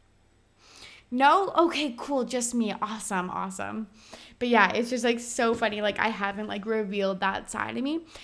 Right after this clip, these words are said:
just because, like, they're above it. My office is straight up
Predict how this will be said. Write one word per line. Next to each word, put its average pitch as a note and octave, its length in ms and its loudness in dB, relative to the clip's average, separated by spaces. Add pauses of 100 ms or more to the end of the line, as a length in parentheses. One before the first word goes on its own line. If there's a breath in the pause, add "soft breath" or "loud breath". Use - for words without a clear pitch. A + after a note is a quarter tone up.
(140)
just E4+ 220 -4
because, G4+ 300 0
like, D#4 260 -2
they're C4 300 2
above B3+ 480 0
it. G3 420 -4 (180)
My D4 220 2
office B3+ 440 -6
is - 180 -4
straight A#3 360 -2
up B3 240 0